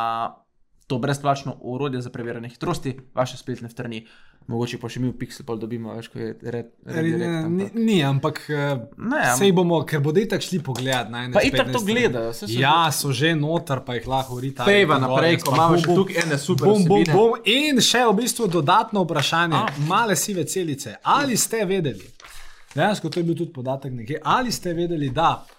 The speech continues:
Speaker 2: počasi se nalagajoča spletna stran
Speaker 1: Ne
Speaker 2: s
Speaker 1: boš
Speaker 2: tem
Speaker 1: ti zdaj istega prebral, ko sem
Speaker 2: Ne,
Speaker 1: jaz prebral.
Speaker 2: stimulira isti center v možganih kot, mislim, da ali zdaj gledanje grozljivke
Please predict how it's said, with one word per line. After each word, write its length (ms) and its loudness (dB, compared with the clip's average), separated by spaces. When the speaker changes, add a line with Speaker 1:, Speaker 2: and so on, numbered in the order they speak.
Speaker 2:
počasi 580 2
se 240 -2
nalagajoča 960 -2
spletna 680 -6
stran 480 -2
Speaker 1:
Ne 160 -10
Speaker 2:
s 40 -4
Speaker 1:
boš 100 -2
Speaker 2:
tem 80 0
Speaker 1:
ti 80 -4
zdaj 120 -2
istega 320 -2
prebral, 300 -4
ko 160 -2
sem 100 4
Speaker 2:
Ne, 80 6
Speaker 1:
jaz 120 4
prebral. 260 -6
Speaker 2:
stimulira 840 2
isti 400 -2
center 420 -2
v 120 -2
možganih 580 -2
kot, 160 -6
mislim, 340 -6
da 140 0
ali 400 2
zdaj 240 -2
gledanje 440 -2
grozljivke 600 0